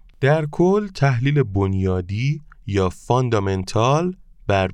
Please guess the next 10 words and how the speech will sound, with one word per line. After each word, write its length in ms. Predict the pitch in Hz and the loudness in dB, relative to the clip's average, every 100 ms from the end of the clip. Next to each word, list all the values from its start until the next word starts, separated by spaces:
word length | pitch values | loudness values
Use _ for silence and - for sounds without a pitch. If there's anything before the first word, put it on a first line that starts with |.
| - | -8
پایه 520 | - 95 98 127 143 | -2 0 0 0 -2
علم 340 | - 127 135 147 | -2 0 0 -2
اقتصاده 720 | 98 - - 92 - 120 - | -4 -6 -6 -4 0 -2 -2
که 120 | 80 | -4
حرف 340 | 80 78 80 - | -6 -8 -10 -8
می‌زنه 480 | 90 80 76 - - - _ _ - | -8 -8 -10 -12 -18 -20 _ _ -10
و 100 | 90 | -8
سعی 360 | - 110 131 | -4 -4 -2
می‌کنه 480 | 156 147 139 143 151 - - - | -4 -2 0 2 0 -4 -16 -6
از 180 | 95 | -4